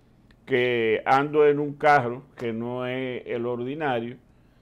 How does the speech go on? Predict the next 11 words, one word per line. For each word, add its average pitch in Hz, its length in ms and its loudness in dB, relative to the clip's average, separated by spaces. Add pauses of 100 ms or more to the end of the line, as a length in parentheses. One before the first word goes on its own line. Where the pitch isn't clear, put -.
(400)
y 143 140 -6
como 139 300 0
yo 135 200 0
soy 165 160 -2
una 165 220 -2
persona 156 440 -2
que 147 140 -2
viaja 147 400 2
mucho 151 480 -4
al 143 100 2
interior, 139 760 0